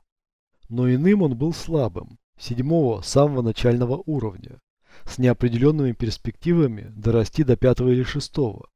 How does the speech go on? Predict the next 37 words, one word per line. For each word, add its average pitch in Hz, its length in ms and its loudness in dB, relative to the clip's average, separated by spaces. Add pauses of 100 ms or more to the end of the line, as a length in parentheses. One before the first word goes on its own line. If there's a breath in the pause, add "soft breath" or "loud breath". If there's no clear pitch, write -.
(520 soft breath)
Впрочем, 120 460 -2
Лас 151 260 2
к - 100 -14
этому 135 280 0
и 143 60 -2
не 151 100 -2
рвался. 113 520 -6 (720 soft breath)
«А 117 140 -2
вот 151 200 0
не 170 100 -2
скажи», 160 680 4
не 107 80 -12
согласился 113 500 0
со 113 160 -4
мной 113 160 -4
Семен. 113 480 -8 (560 soft breath)
«Гессер 170 400 2
не 160 140 -2
ждет 143 280 2
ничего 135 380 -2
интересного 139 580 0
в 139 40 -4
магическом 151 580 -4
плане. 110 480 -8 (420)
Ты 127 120 0
ведь 123 180 0
там 156 240 -4
был, 131 300 0 (100)
ничего 120 420 -2
не 117 60 -2
заметил. 135 580 0 (440)
Ты 175 160 -4
и 220 140 -6
сам 147 360 -2
высший». - 440 -8 (760)
Я 107 180 -4
поморщился. 120 800 -6